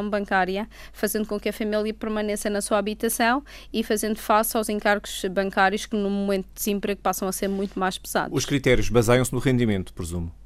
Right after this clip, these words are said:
Speaker 2: No rendimento do agregado?
Speaker 1: Sim, tem a ver com uma taxa de esforço. Se a prestação for superior a trinta por cento da taxa de esforço dos rendimentos, eh, nós conseguimos apoiar, eh, também até cinquenta por cento por, eh,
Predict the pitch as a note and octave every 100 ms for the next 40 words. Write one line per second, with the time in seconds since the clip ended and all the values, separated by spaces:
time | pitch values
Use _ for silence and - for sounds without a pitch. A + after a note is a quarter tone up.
0 | - F#2+ G#2+ G#2 G#2+ A2 G2+ G2 G2 F3+
1 | - G#3 G3+ G#3 A3+ A3 A#3 A3 - A3+
2 | - - B3 B3+ - C4 - A#3+ A3+ A3
3 | - - A3 - G#3+ - G#3+ A3 G#3+ A3
4 | G3+ G3 A3 G#3 G#3 - G3+ G3 F#3+ F#3+
5 | G3 - - G3+ F#3+ - G#3+ G#3+ A3+ B3+
6 | C#4 - - - - - G3 G3 G3 G3+
7 | G#3 G#3+ - G#3+ - G3+ F#3+ G3+ A3 G3+
8 | F#3+ G3 A3+ - - - - F#3 F3+ F3
9 | E3+ A3+ G#3 G3+ G#3 G#3 G#3 G3 G3+ G3
10 | F#3 F#3 - - G3 G3 - F#3+ F#3+ F#3+
11 | F#3